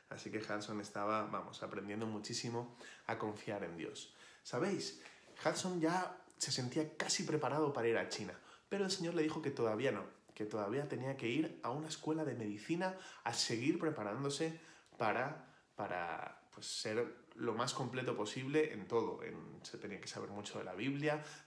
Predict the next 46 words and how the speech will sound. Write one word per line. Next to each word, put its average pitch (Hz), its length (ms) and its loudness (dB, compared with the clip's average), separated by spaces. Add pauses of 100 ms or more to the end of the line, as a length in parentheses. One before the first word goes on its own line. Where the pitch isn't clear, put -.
(140)
ya 117 140 0
sabía 107 320 2
bastante 101 380 -2
sobre 107 220 0
farmacia, 113 600 0
tenía 113 260 2
que - 80 -2
seguir 117 220 2
aprendiendo 107 380 0
de 98 80 0
medicina, 120 640 -4
tenía 104 260 -2
que 107 80 -6
estar - 200 -8
fuerte, 117 420 0
¿vale? 123 300 0 (320)
Así 120 200 0
que 208 280 2 (100)
Hudson 185 260 0
se 123 400 0 (300)
metió 120 200 0
en 143 60 0
una 147 100 0
escuela 143 280 0
de 135 100 2
medicina 123 720 0
a 110 160 -2
estudiar 165 580 0 (300)
y 113 40 -4
la 107 100 0
verdad 104 180 -2
que 147 80 0
es 139 100 2
que 104 240 0
se - 140 -4
preparaba, 107 560 0
él 110 100 2
estudiaba 113 460 0
muchísimo. 101 560 -4 (340)
Pero 120 140 -4
¿sabéis 147 260 2
qué - 80 -2
le 175 100 2
pasó? 170 440 -4 (360)
Un 127 200 -4
día, 202 360 0